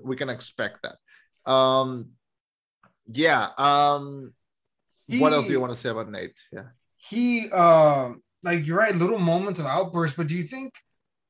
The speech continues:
Speaker 2: like, I was expecting Ted to blow up on him at some point, and I,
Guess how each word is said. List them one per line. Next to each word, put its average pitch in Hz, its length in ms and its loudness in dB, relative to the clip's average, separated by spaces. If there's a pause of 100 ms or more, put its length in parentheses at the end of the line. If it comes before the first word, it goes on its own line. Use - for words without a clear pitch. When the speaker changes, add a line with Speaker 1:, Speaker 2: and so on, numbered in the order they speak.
(600)
Speaker 2:
like, 208 200 -6
I 214 120 -2
was 269 180 -4
expecting 208 540 -6
Ted 170 200 -2
to 175 80 -2
blow 147 280 -4
up 226 140 -8
on 151 160 -4
him 113 100 -8
at 110 100 -10
some 190 280 -6
point, 139 240 -6
and 170 100 0
I, 208 220 2